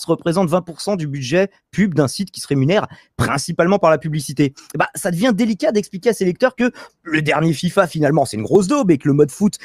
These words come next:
est un scandale sans nom. Je crois qu'on en avait parlé dans les premiers couvre-feux. N'hésitez pas à chercher dans les playlists. Reste que Electronic Arts peut décider de ne plus envoyer ses jeux à l'avance à cette hypothétique rédaction,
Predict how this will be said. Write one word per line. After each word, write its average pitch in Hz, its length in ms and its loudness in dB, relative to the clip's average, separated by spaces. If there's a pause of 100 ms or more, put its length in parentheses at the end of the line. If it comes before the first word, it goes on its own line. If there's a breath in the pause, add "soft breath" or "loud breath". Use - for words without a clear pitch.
est - 180 0
un 156 60 -2
scandale 214 380 2
sans 240 180 0
nom. 285 220 0
Je 117 100 -8
crois 190 140 0
qu'on 135 140 -2
en 113 80 0
avait 131 140 -2
parlé 139 280 -4 (160 soft breath)
dans 202 180 0
les 214 120 0
premiers 170 260 -2
couvre-feux. 95 480 -8 (180 soft breath)
N'hésitez 104 340 -4
pas 185 280 -2
à 175 100 -2
chercher - 320 -4
dans 175 80 2
les 156 100 0
playlists. 139 420 0 (360 loud breath)
Reste - 220 2
que 247 220 0
Electronic 165 440 0
Arts - 180 -6
peut 151 100 -4
décider 139 340 -2
de 147 100 2
ne 123 60 -2
plus 175 160 -6
envoyer 135 280 0
ses 139 160 -8
jeux 151 220 -6 (240)
à 233 80 4
l'avance 151 420 -2 (260 soft breath)
à 175 80 2
cette 160 220 -6
hypothétique 131 460 -2
rédaction, 123 420 -2